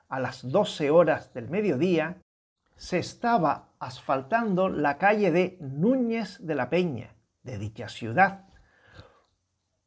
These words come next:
Una descuidada manipulación derramó alquitrán sobre el fuego que derretía el dicho elemento.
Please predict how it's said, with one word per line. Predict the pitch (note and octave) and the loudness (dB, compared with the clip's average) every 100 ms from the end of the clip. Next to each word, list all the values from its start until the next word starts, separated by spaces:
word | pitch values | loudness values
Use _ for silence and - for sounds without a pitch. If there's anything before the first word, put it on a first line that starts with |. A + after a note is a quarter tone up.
| _ - | _ 2
Una | D4 C4+ A#3 | 4 4 2
descuidada | G#3 - G#3 F#3+ G#3 G#3 | 0 -2 -2 4 6 6
manipulación | D#3+ E3 C3+ C#3+ B2+ - A#3+ B3+ B3 A3 - | 2 -2 -4 -4 -4 -2 2 2 2 -8 -8
derramó | D3+ F3 E3 D#3 F#3 | 2 2 4 0 2
alquitrán | G#3 F#3 - D#3 F#3 G#3 B3 A#3 G#3+ | 2 2 -4 -4 2 4 4 -2 -8
sobre | - F3 D3 C#3+ | -10 -8 -4 -2
el | B2+ | -2
fuego | B2+ - G3+ A3 A#3 | -4 0 0 2 0
que | A#3 D3+ | -2 -6
derretía | C3+ B2+ A2+ F3 G3 G#3 G3+ - | -4 -4 -4 -2 2 0 -2 -8
el | C3 B2 | -4 -2
dicho | B2 F#3 F#3 F3+ | 0 0 -2 -4
elemento. | E3 D#3 A#2+ F2+ _ | -2 -2 -4 -10 _